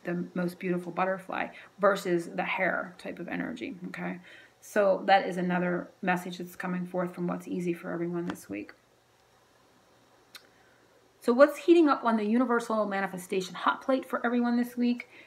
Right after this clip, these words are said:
And it is, ooh, King of Mirrors, King of Cups, emotional sensitivity. And you can see this one in this image is a little bit fragmented. So, ooh, recognition. I love it. And they're both the same color. They're both, like, in the gray,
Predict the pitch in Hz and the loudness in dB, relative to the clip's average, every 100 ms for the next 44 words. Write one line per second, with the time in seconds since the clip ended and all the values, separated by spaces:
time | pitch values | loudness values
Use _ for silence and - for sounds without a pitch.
0 | _ - 214 208 208 233 262 254 240 - | _ -4 -2 -2 -2 2 4 4 2 -6
1 | - - 254 392 - - - - - 254 | -14 -6 0 2 2 -4 -16 -18 0 2
2 | 269 208 202 185 180 208 - - 233 233 | 4 2 -4 -4 -4 -8 -14 -8 -4 -4
3 | 226 - 247 349 - - - - - 214 | -4 2 2 2 -8 -20 -20 -20 -8 0
4 | 220 233 240 233 196 214 185 196 - 190 | 4 4 4 0 -2 -4 -4 -8 -4 -2
5 | 208 247 269 - 196 208 220 220 202 208 | 2 2 2 0 -4 -4 -4 -4 -4 -4
6 | 220 208 202 202 190 - - 214 214 190 | -4 -4 -4 -6 -10 -12 -4 -2 -2 -6
7 | 185 202 196 185 - 185 185 208 208 214 | -8 -4 -4 -4 -2 2 2 2 -2 0
8 | 240 247 240 - - - - - 240 220 | 0 0 -2 -16 -20 -20 -20 -2 2 4
9 | 202 - - _ _ _ _ _ _ _ | 2 0 -10 _ _ _ _ _ _ _
10 | _ _ _ _ - 285 349 196 208 233 | _ _ _ _ 0 4 4 2 -2 -4
11 | 208 190 247 269 202 190 208 269 302 247 | -4 -4 -4 -4 -4 -6 -4 -2 0 -2
12 | - 214 233 240 254 285 320 311 269 254 | -4 -4 -2 2 2 2 0 2 2 2
13 | 262 202 196 196 226 233 240 220 196 190 | -2 -2 -4 -4 -4 -4 -6 -4 -4 -4
14 | 190 208 226 226 | -4 -2 -4 -6